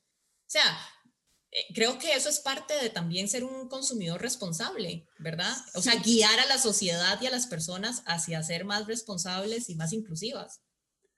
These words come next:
Speaker 2: Sí, o sea, te lo pongo así, lo, lo de J K Rowling es para mí un ejemplo que está como en lo gris,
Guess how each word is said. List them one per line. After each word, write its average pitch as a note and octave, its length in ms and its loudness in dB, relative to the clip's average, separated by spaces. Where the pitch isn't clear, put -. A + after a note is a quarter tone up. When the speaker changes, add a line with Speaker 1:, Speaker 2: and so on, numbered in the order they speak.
Speaker 2:
Sí, G3+ 480 -2
o F#3+ 80 -2
sea, G3 140 0
te G3+ 60 2
lo F#3+ 100 0
pongo G#3+ 140 -2
así, G#3+ 160 0
lo, E3+ 220 0
lo F3+ 120 -2
de F3 80 -2
J G3+ 220 0
K C4 160 -6
Rowling A3+ 460 -4
es F3 200 -2
para E3 440 0
mí E3+ 320 0
un F#3 180 -2
ejemplo F#3+ 720 2
que C#3+ 100 4
está D#3 540 4
como D3 320 2
en A#2+ 140 4
lo A2+ 140 4
gris, D3 520 2